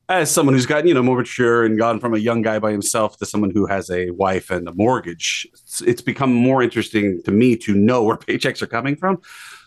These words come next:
Uh, so in between shows, you'll often find yourself with free hands and telling folks, "Hey, I, you know, I'd love to come out and see people." Remind everyone that you are hireable. Uh, so you kind of mix in freelancing with what is hopefully a six-month, nine-month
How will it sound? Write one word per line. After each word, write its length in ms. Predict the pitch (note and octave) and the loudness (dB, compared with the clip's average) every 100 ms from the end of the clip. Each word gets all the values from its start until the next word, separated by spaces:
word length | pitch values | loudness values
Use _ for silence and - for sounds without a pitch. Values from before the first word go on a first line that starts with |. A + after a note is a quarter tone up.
| _ _ - | _ _ -4
Uh, 360 | E3+ F#3+ A2 B2+ | -2 0 -2 -4
so 220 | - F3+ | 0 4
in 100 | D#3+ | 4
between 400 | C3 - A3 B3+ | 2 0 2 4
shows, 300 | G#3+ A#2+ G#2+ | 4 0 0
you'll 160 | G#2+ G#2+ | 0 2
often 240 | A2 G#2+ | 0 -2
find 240 | F#2 G2+ F#2+ | -4 -4 -4
yourself 280 | F#2 F#2+ | -6 -6
with 120 | F#2 - | -8 -6
free 240 | - G2 | -2 0
hands 300 | F2+ F2 F2+ | 0 -2 -2
and 100 | F2 | 0
telling 200 | F2+ F2+ | 0 -2
folks, 200 | - - | -2 -6
"Hey, 160 | - G#2+ | -4 -2
I, 60 | |
you 120 | F#2+ G#2 | 0 0
know, 140 | F#2 | 0
I'd 80 | F2+ | -2
love 140 | G2 | -4
to 80 | - | -6
come 160 | - F2+ | -4 -4
out 60 | |
and 100 | F2+ | -4
see 180 | - G2 | -4 -4
people." 460 | - F#2+ - F#2 - | -4 -6 -2 -2 0
Remind 520 | G2 G#2 G#2 A#2+ A#2+ | 0 0 0 0 0
everyone 360 | A#2+ A2 G#2 | 0 0 2
that 160 | G2+ G2+ | 0 0
you 180 | G#2+ G#2+ | -4 -2
are 220 | G#2 G2+ | 0 0
hireable. 720 | - - A2 F#2 D#2 D2+ E2 - - - _ _ _ _ | -4 -8 -6 -6 -10 -16 -16 -16 -20 -20 _ _ _ _
Uh, 400 | A2 G2+ D#2+ - - - _ _ | -2 0 -2 -4 -10 -20 _ _
so 180 | - - | -2 0
you 240 | C#3 C#3 C3+ | 2 2 2
kind 220 | D#3+ D3+ | 0 0
of 160 | A2+ | 0
mix 340 | A2 C3 - - | 0 0 -2 0
in 220 | A#2+ G#2 | 2 2
freelancing 640 | - - C#3 A2 G2+ G2 | -2 -2 2 2 0 -2
with 240 | G2 G#2 - | 0 -2 0
what 160 | G#2 | -2
is 100 | F#2+ | -2
hopefully 480 | - C#3 F3 F2+ F2+ | -4 -2 -2 -4 -6
a 60 | F2+ | -6
six-month, 520 | - F#2 - F2+ E2+ | -4 -4 0 0 0
nine-month 380 | G2 F#2 E2+ | -2 -2 -4